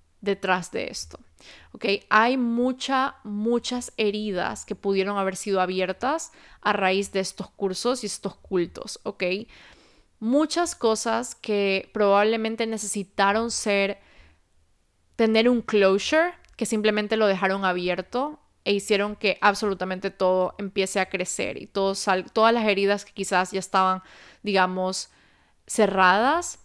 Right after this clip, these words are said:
se vuelvan a abrir. Porque eso es lo que hacen estos cultos, es retraumatizar. Si ya has estado traumada o ya has tenido algún tipo de experiencia en el pasado, estos cultos lo único que hacen es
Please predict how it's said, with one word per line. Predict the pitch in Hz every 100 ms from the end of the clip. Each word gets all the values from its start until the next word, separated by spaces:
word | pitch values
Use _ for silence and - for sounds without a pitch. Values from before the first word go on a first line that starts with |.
| _
se | - 208
vuelvan | 190 190 190
a |
abrir. | 185 - - - _ _ _ _ _
Porque | - 196 202
eso | 196
es | 220
lo | 208
que | 190
hacen | 175 185 185
estos | 190 -
cultos, | - 190 180 214 240 -
es | 202 196
retraumatizar. | 202 190 190 175 175 185 - 226 220
Si | 208
ya | 185 196
has |
estado | 208 - 214 214
traumada | 208 185 180 185 185 185 -
o |
ya | 190
has | 180 202
tenido | 208 190 190 190 185 - -
algún | - 190 190
tipo | 190 202
de | 190
experiencia | - - 185 190 185 208
en | 185
el | 180
pasado, | - - 185 180 190 240 247 - - -
estos | 220 214 - 247 -
cultos | - 214 208 190 202 214
lo | 196
único | 190 190
que | 190
hacen | 185 180 202 185
es | 185 185 -